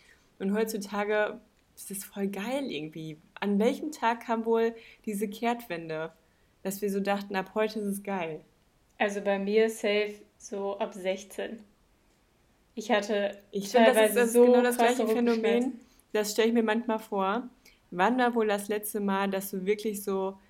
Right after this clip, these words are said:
Speaker 1: mit Herzblut dabei warst und eine Kinderserie geguckt hast und am nächsten Tag hast du dann damit aufgehört und hast dann nur noch so G Z S Z und sowas geguckt. Also ausschließlich dann nur noch. Irgendwann war vielleicht auch ein bisschen Übergangsphase, da hat man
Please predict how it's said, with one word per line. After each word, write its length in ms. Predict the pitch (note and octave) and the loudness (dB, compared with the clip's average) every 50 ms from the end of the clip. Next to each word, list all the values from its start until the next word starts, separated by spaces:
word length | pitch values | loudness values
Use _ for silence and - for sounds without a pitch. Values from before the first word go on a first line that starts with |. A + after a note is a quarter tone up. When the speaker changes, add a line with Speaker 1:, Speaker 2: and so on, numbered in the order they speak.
| _ _ _ - | _ _ _ -4
Speaker 1:
mit 240 | G3 F#3+ F#3+ - G#3 | -4 -4 -4 -4 -4
Herzblut 480 | G3+ G#3 A3+ A3+ - - A3 G#3+ G3+ | -4 -2 -4 -4 -4 -6 -6 -4 -2
dabei 460 | G#3 F#3+ F#3 - F3+ F#3 G3 G3+ G3 | -4 -4 -2 -2 -2 -2 -2 -2 -2
warst 320 | F#3+ G3 G3 G3 G3+ G3+ - | -2 -4 -4 -4 -6 -6 -6
und 80 | G3 | -4
eine 120 | F#3+ G3 F#3+ | -4 -4 -6
Kinderserie 720 | - - - G#3+ G#3+ G#3 F#3+ F3+ - D#3+ D#3+ E3+ E3 E3+ E3+ | -8 -10 -10 -8 -6 -6 -6 -6 -8 -10 -12 -12 -10 -10 -10
geguckt 420 | E3+ E3 - - F#3+ G3 - - | -10 -10 -10 -10 -12 -12 -10 -10
hast 180 | G3+ G#3 G#3+ G#3 | -8 -8 -8 -8
und 120 | - F3+ | -8 -8
am 140 | F3+ F3 F3 | -6 -6 -4
nächsten 360 | F3+ G3 G#3 G3+ G3 - G3+ | -4 -4 -6 -6 -8 -10 -10
Tag 320 | G3 - - G3+ G3+ G3+ G3+ | -12 -10 -12 -12 -12 -12 -12
hast 140 | G3 - - | -14 -14 -12
du 40 | |
dann 120 | F3+ F3+ F#3 | -12 -12 -10
damit 240 | F#3 F3+ F3+ - - | -10 -12 -10 -10 -8
aufgehört 600 | G#3 G3 G3 - A3 G3+ F#3+ G3 G3 G3 G3 G3 | -10 -10 -8 -8 -6 -6 -4 -4 -6 -6 -6 -8
und 80 | - F#3 | -12 -14
hast 160 | F#3+ F#3+ F#3+ G3 | -14 -14 -14 -14
dann 60 | F#3 | -12
nur 100 | F#3 F#3 | -12 -12
noch 140 | F#3 F#3 F#3 | -12 -12 -12
so 140 | - F#3 | -14 -14
G 160 | F#3 - G3 G3 | -10 -10 -10 -10
Z 200 | - F#3+ F#3+ - | -10 -12 -10 -10
S 160 | G3 G3 G3 | -12 -12 -12
Z 160 | - F3+ - | -14 -16 -16
und 100 | - D3+ - | -16 -16 -16
sowas 300 | D#3 C#3+ D3 D3+ D3+ - | -16 -16 -16 -16 -16 -18
geguckt. 440 | - D#3 - _ F3 D3+ C#3 - _ _ _ _ _ | -20 -20 -16 _ -14 -14 -14 -18 _ _ _ _ _
Also 200 | - F#3 D#3 D#3+ | -10 -8 -6 -4
ausschließlich 560 | - F#3 G3 G3 G3 - G3 G3 G3+ G3 - - | -2 -2 -2 -2 -4 -4 -4 -4 -4 -6 -10 -12
dann 160 | E3 D3+ D#3 | -12 -10 -10
nur 100 | D#3 D3+ | -10 -10
noch. 180 | D3+ D3 D3+ - _ _ - - - - _ | -12 -12 -14 -16 _ _ -20 -20 -20 -6 _
Irgendwann 300 | G3+ G#3 G#3+ G#3+ G3+ G3 | 0 0 2 2 2 2
war 100 | G3 G3 | 0 0
vielleicht 260 | G3 - F#3+ F#3+ G3 | 0 -2 -4 -4 -4
auch 100 | F3+ F3+ | -4 -4
ein 60 | F#3+ | -6
bisschen 220 | F#3+ F#3+ - F#3+ F#3+ | -6 -6 -8 -8 -8
Übergangsphase, 720 | G3+ G#3+ A#3 A#3+ A#3 A3 G#3+ G3+ G3+ - A3+ G#3+ G#3+ G#3 | -6 -4 -4 -4 -4 -4 -8 -10 -8 -6 -6 -4 -4 -6
da 60 | F#3 F#3 | -8 -10
hat 80 | F#3 | -10
man 240 | F#3 F3+ F3 F3 E3+ | -10 -12 -12 -12 -16